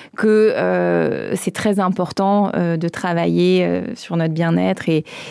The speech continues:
et que c'est pas facile, mais que, euh, voilà, et, et que c'est important et que ça doit venir de, de soi. Je pense que ça a été, euh,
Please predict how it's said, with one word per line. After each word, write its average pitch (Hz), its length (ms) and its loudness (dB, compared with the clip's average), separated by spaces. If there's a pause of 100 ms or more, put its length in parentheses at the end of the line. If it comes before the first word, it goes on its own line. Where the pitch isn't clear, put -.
(180)
et - 40 -8
que 170 120 -2
c'est 165 140 -2
pas 175 140 -2
facile, - 580 0
mais 175 180 2
que, 170 120 0
euh, 165 420 2
voilà, 160 260 0
et, 95 300 2
et 160 40 0 (100)
que 180 80 0
c'est 175 160 -4
important 170 340 -2
et 208 60 4
que - 40 -2
ça 175 120 -2
doit 160 160 -2
venir 165 180 2
de, 160 140 0
de 170 180 -4
soi. 190 300 0
Je - 80 -6
pense 185 160 -2
que 196 40 -2
ça 175 120 -2
a 165 40 2
été, 165 300 2
euh, 160 60 0